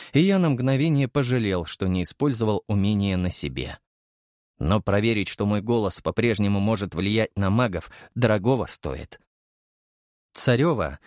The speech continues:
заметила, как меня ведут под усиленной охраной в бронепоезд,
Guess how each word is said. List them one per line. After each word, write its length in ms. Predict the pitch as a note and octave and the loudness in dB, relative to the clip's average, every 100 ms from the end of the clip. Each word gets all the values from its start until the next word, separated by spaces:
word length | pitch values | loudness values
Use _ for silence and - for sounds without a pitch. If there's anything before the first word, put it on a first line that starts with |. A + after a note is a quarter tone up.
| - - | -20 -4
заметила, 560 | G2+ D#3 F#3 E3 D#3 | 2 4 2 2 0
как 180 | C3 C3+ | 0 0
меня 260 | C#3 D3+ D3+ | 2 2 0
ведут 320 | C#3 E3+ - | 0 -2 -2
под 140 | C3 | -2
усиленной 520 | C3 - B2+ A2+ A2+ A#2 | -2 0 0 2 0 0
охраной 380 | D#3+ E3 C#3+ | 0 0 0
в 80 | B2 | 0
бронепоезд, 800 | B2+ C3+ C3 C3+ D2+ C#2+ - | 0 0 0 -2 -8 -8 -10